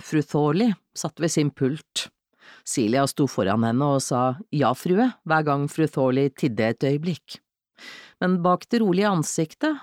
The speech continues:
hadde Celia sine egne tanker. Hun prøvde å forestille seg hvordan det kunne ha vært når fru Thorley ble kysset av en mann. Selvfølgelig måtte hun være blitt kysset, for hun var fru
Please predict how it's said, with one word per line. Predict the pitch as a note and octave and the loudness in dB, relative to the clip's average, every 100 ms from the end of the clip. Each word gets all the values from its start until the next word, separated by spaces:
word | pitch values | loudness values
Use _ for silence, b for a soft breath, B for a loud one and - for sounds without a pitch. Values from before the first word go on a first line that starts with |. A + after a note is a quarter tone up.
| - | -8
hadde | A3 C4+ | -4 -4
Celia | - E3+ D3+ E3 E3 | -2 -2 0 0 -2
sine | - E3 E3+ C#3 | -2 -2 0 0
egne | G#2+ C3+ C3+ | 0 0 0
tanker. | E3 E3+ - A#3+ - - _ _ _ - | 0 -2 -2 -4 -4 -10 _ _ _ -6
Hun | F#3 A3+ A3 | 0 2 2
prøvde | C4 F3+ A#3 | 0 0 0
å | C#4+ | 0
forestille | - A3+ D#3+ - F3+ F3+ | 0 0 0 0 0 0
seg | - A3 G3 | 0 0 2
hvordan | E3+ E3 F#3 | 2 2 2
det | F3+ | 2
kunne | F#3+ G3+ | 2 4
ha | G3 | 2
vært | C#4+ - - - - | -2 -6 -14 -8 0
når | G#3+ G3 - | 0 0 -2
fru | G#3+ G#3+ | -2 -2
Thorley | F3+ D#3+ E3+ F3+ F#3 | 2 2 4 2 0
ble | G3 | -2
kysset | - A#3 - B2+ C3 | 0 -2 -2 -2 0
av | C#3 F#3 | 0 2
en | F#3 | 2
mann. | E3 C4+ G#3+ - _ _ _ _ _ - | 2 0 -2 -4 _ _ _ _ _ -6
Selvfølgelig | D3 - B2+ A#2+ C#3 D#3 | -6 -2 -2 0 0 2
måtte | D#3+ D3+ - D3+ | 2 0 -2 0
hun | A3 G3+ | 4 4
være | C#3 A#2+ A2 | 2 0 0
blitt | C3 - | -2 -4
kysset, | - D3+ - B3 A#3 | -4 -4 -4 -4 -4
for | - E3+ | -4 0
hun | F3 D#3 | 0 2
var | D3+ D3+ - | 0 0 -6
fru | - D#3 G#3 | -8 -2 0